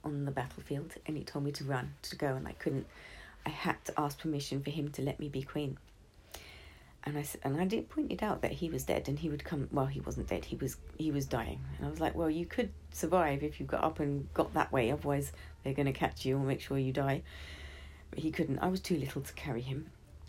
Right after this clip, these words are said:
and he was like, "I'm too injured to move," basically. I said, "Look, let me be queen, 'cause I did have the power,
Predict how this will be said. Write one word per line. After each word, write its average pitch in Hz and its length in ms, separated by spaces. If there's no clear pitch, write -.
and 147 120
he 151 140
was 143 200
like, 135 240
"I'm 143 140
too 147 140
injured 143 400
to 143 80
move," 135 380
basically. 135 560
I 139 100
said, 139 240
"Look, - 240
let 156 240
me 170 120
be 143 140
queen, 139 420
'cause 139 280
I 143 120
did 175 280
have 147 200
the - 60
power, 135 300